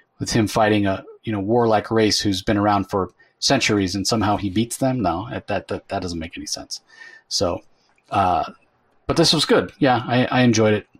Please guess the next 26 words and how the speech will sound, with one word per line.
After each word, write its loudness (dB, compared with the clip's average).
for 0
what 2
it -6
was. -2
Uh, 4
all 4
right, -2
well, 2
on 4
to 4
the 6
last 2
book. -2
It's -4
The -6
Nice 2
House 0
on 0
the 0
Lake, 2
number -2
one, 2
from 0
writer 4
James 0
Tynion. 0